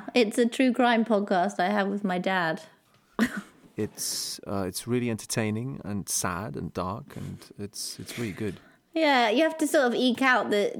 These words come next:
Speaker 1: it's a tricky one 'cause obviously we're talking about death and murder a lot of the time, but weirdly, some of the episodes are lighter than others. Um, uh, so,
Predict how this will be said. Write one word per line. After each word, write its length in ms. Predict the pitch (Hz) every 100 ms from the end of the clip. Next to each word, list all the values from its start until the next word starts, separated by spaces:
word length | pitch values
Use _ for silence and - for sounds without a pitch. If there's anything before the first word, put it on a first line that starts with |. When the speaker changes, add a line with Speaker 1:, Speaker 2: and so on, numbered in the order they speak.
| 226
Speaker 1:
it's 180 | 240 339
a 100 | 277
tricky 280 | 381 359 262
one 320 | 208 196 190
'cause 200 | 214 214
obviously 320 | 233 226 208
we're 100 | 190
talking 400 | 196 254 214 196
about 400 | 180 175 165 180
death 320 | 208 196 180
and 160 | 175 170
murder 380 | 180 175 175 165
a 20 |
lot 160 | 165
of 100 | 165
the 100 | 160
time, 340 | 165 180 165 170
but 160 | 180
weirdly, 640 | 175 196 202 190 180 180 -
some 280 | - 220 208
of 180 | 190 185
the 120 | 185
episodes 500 | 180 175 180 165 170
are 40 | 170
lighter 360 | 175 170 180
than 180 | 160 160
others. 560 | 160 156 147 170 - - _ _
Um, 580 | 170 160 139 139 - 170 - _ _ _ _ - _ _
uh, 360 | - 135 127 - -
so, 680 | - 170 151 147 156 156